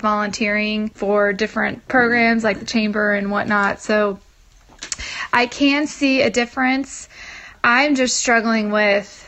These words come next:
at what point do I stop and take in paid? Because I ask myself the same question that you just asked, you know, is it damaging my reputation within the community?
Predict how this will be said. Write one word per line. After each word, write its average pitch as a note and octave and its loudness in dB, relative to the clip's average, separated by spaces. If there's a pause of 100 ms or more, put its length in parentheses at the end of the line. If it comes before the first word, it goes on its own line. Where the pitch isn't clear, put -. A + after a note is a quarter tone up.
(280)
at A3+ 2
what B3 2
point A#3 0
do A3 0
I G3+ 0
stop A#3 0 (140)
and A#3+ 2
take A#3 0
in G#3 0
paid? - -4 (560)
Because A#3 0
I A3+ 4
ask A#3 0
myself A3+ -2
the A3 -10
same G#3+ -4
question G#3+ -2
that G3+ -4
you G#3 -4
just G3+ -6
asked, G3+ -2
you A3 -2
know, G#3 -4
is G#3 -6
it G#3 -6
damaging G3+ -4
my G3 -4
reputation G#3 -6
within A3 -8
the A3+ -8
community? G#3+ -6